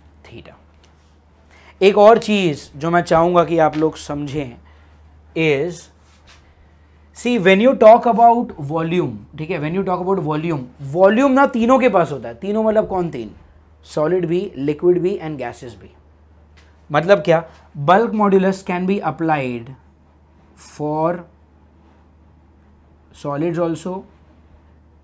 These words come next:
liquids also and gases also। ये सॉलिड, लिक्विड, गैस तीनों के लिए अप्लाई किया जाता है।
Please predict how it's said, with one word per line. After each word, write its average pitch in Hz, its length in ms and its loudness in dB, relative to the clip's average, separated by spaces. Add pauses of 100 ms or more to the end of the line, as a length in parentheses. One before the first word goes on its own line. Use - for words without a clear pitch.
(920)
liquids 147 460 -6 (100)
also 170 320 -10 (1600)
and 156 240 -6
gases 135 320 -6
also। 98 300 -18 (680)
ये 160 140 -2
सॉलिड, 180 380 4
लिक्विड, 180 320 0
गैस 156 480 -2
तीनों 208 260 -2
के 220 80 0
लिए 202 100 4
अप्लाई 156 220 0
किया 131 200 -10
जाता 104 260 -20
है। - 60 -20